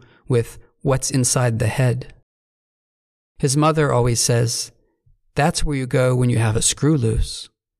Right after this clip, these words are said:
If you want to talk, it's better to talk to your family. The psychologists only want money," and so on.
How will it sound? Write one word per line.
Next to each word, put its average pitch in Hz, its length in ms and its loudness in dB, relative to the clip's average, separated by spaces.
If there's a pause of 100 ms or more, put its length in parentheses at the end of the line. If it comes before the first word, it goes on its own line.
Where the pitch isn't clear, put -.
(220)
If 127 140 0
you 139 80 2
want 131 200 2
to 131 60 -2
talk, - 520 -2 (560)
it's - 180 -2
better 143 240 0
to 123 100 -4
talk - 280 -2
to - 100 -8
your 107 100 0
family. 120 680 0 (720)
The 127 100 0
psychologists 160 920 0 (120)
only 147 280 2
want 123 320 0
money," 117 440 0 (360)
and 110 120 -2
so 113 240 0
on. 107 300 -2